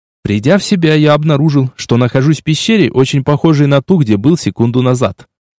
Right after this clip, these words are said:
Но Сварга рядом не оказалось. Как не оказалось ни горящих факелов, ни бассейна с водой.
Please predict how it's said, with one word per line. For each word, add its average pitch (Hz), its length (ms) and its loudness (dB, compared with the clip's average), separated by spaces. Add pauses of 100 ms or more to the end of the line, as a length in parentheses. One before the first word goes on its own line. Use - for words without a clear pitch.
(160)
Но 117 180 2
Сварга 131 420 2
рядом 123 340 2
не 117 80 0
оказалось. 113 720 -2 (440)
Как 220 200 0
не 208 80 2
оказалось 196 520 0
ни 202 120 0
горящих 190 440 2
факелов, 180 500 -2
ни 190 120 0
бассейна 180 440 0
с - 100 -4
водой. 139 380 0